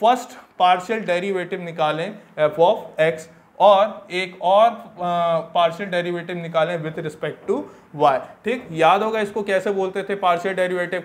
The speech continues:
को, del f by del x, याद आ रहा होगा आपको, और इसको क्या बोलते थे, del f by del y। बात समझ आई? पार्शियल डेरि-, अ,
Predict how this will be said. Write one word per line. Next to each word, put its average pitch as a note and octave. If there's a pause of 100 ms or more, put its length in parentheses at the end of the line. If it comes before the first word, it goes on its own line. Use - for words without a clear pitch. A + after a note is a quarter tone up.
को, E3+ (380)
del F3+ (120)
f F#3+
by E3+ (160)
del E3+
x, F3+ (240)
याद D#3
आ D#3+
रहा E3+
होगा E3+
आपको, D#3+ (260)
और E3
इसको E3+
क्या F#3+
बोलते F3+
थे, F3+ (340)
del F3 (140)
f F3 (100)
by E3 (480)
del G#3 (500)
y। B2+ (520)
बात E3
समझ G3+
आई? G3+
पार्शियल F#3
डेरि-, F3+
अ, E3